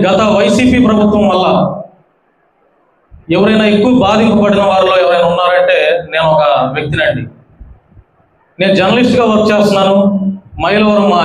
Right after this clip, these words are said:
ఎమ్మెల్యే వసంత వెంకటకృష్ణ ప్రసాద్ గారు ఇప్పుడు తెలుగుదేశంలోకి వెళ్ళారు. ప్రజా సమస్యల మీద నేను కూడా ఒక జర్నలిస్ట్గా ఉన్నాను కాబట్టి, ప్రశ్నించే తత్వం మాది కాబట్టి, ఆ ప్రశ్నించే నేపథ్యంలో ప్రజల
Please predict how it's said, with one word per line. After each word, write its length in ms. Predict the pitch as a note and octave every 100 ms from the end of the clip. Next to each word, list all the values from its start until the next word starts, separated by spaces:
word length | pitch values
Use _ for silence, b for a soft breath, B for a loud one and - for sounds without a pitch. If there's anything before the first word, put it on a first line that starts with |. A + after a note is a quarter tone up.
| D#3+
ఎమ్మెల్యే 360 | E3 F#3+ F3+ C3+ B2+ D3
వసంత 280 | D#3 F#3+
వెంకటకృష్ణ 520 | F3+ E3+ E3+ E3+ E3+ E3
ప్రసాద్ 240 | D#3+ D#3+ D3+
గారు 120 | D#3+
ఇప్పుడు 200 | - -
తెలుగుదేశంలోకి 680 | D#3 E3 E3 E3 D#3+ D3+ D3
వెళ్ళారు. 280 | C#3+ D3 D3+ - - - - - _ _ _ _ F3+
ప్రజా 220 | G3+ B3+
సమస్యల 460 | B3+ B3+ A#3 A#3 A3+ A3
మీద 140 | A3 G#3 G3
నేను 140 | G#3+ G#3
కూడా 180 | G#3 G3 G3+ -
ఒక 100 | D#3 D#3
జర్నలిస్ట్గా 460 | E3 G3 G#3 G3+ G3
ఉన్నాను 300 | F3+ F3+ F3+ E3+
కాబట్టి, 300 | F3 E3+ G3+ -
ప్రశ్నించే 480 | E3+ G3+ G3 F#3+ D#3+ F3 E3+ - -
తత్వం 280 | D#3+ F3 G3+
మాది 220 | F3 F3 E3+
కాబట్టి, 400 | F3 E3+ E3+ G3 G#3+ - - _ -
ఆ 40 | D#3+
ప్రశ్నించే 400 | G3 - B3 A#3+
నేపథ్యంలో 580 | A3 G#3 G#3 G#3 G#3 G#3 G#3+
ప్రజల 200 | F3+ F#3+